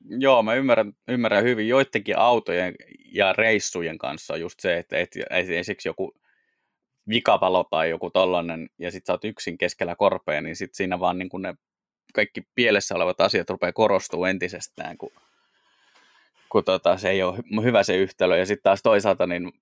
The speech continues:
on sen sellaisia, niinku, reissuja ja autoja, joissa, niinku, tulee se fiilis, että, että no mitä sitten, että tässähän ollaan voittamattomia. Niin Defender ei kuulu ehkä tähän voittamaton porukkaan, vaan että se, niinku, ehkä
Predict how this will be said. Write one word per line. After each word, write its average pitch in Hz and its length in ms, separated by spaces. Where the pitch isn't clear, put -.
on 92 200
sen 95 280
sellaisia, 95 400
niinku, 92 240
reissuja 92 480
ja 87 180
autoja, 87 560
joissa, 90 340
niinku, 90 220
tulee 90 240
se 95 160
fiilis, 90 340
että, - 220
että - 260
no 95 80
mitä 101 260
sitten, 92 360
että - 200
tässähän 95 340
ollaan 92 200
voittamattomia. 82 720
Niin 98 160
Defender 104 460
ei 98 80
kuulu 92 260
ehkä - 180
tähän 98 220
voittamaton 90 600
porukkaan, 90 500
vaan 80 160
että - 100
se, 85 60
niinku, 90 200
ehkä 90 220